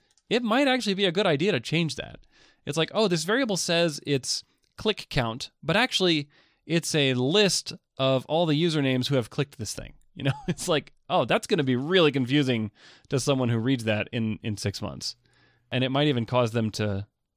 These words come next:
like, totally misunderstand what the code does. You know, so, like, it, th-, th-, there's a balance here to be struck where sometimes renames are good, but maybe that balance is, look, if you have suggestions on how I name this stuff,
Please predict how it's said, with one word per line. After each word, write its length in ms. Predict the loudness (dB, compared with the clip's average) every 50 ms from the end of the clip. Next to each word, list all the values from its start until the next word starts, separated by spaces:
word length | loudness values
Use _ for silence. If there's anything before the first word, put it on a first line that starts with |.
| _ _ -10
like, 220 | -8 -8 -6 -6
totally 340 | -4 -2 -2 0 0 0 0
misunderstand 500 | 0 0 0 -2 -4 -4 -4 -2 -2 -2
what 100 | -4 -6
the 60 | -6
code 220 | -4 -4 -4 -2 -2
does. 420 | -2 -2 0 -2 -4 -6 -10 -14 _ _ _ _ _ _ _ _ _ _ _ _ -8
You 100 | -4 -2
know, 100 | 0 0
so, 140 | 0 2 2
like, 180 | 2 2 0 -2
it, 220 | -4 -4 -6 -10
th-, 240 | -18 -16 -16 -16 -12
th-, 120 | -10 -10 -10 -10 -12 -16 -20 -20 -20 -20 -10 -6
there's 160 | -4 -4 -2
a 40 | -2
balance 440 | 0 2 2 4 4 4 2 2 2
here 140 | 0 0 0
to 80 | 0
be 80 | -2 -2
struck 460 | -2 -4 -4 -2 0 0 0 -2 -2
where 280 | -2 0 2 2 2 0
sometimes 440 | 0 -2 -4 -4 -2 -2 -4 -2 -2
renames 300 | -2 -2 0 0 0 0
are 60 | -2
good, 200 | -2 0 -2 -2 -2
but 120 | -4 -4
maybe 240 | -2 -2 0 0 0
that 200 | 0 0 -2 0
balance 400 | -2 -2 0 0 -2 -2 -4 -6
is, 380 | -6 -2 0 0 0 0 -2 -6 -12 -16 -20 -20 -10 -4
look, 160 | -2 -2 -2 -2
if 100 | -4 -4
you 100 | -2 0
have 200 | 0 0 0 0
suggestions 560 | -2 -4 -4 -2 0 0 0 0 0 -2 -4 -4
on 100 | -4 -4
how 160 | -2 -2 -2
I 80 | -2
name 240 | -2 -2 -2 -2 -2
this 100 | -4 -4 -4
stuff, 240 | -4 -4 -4 -6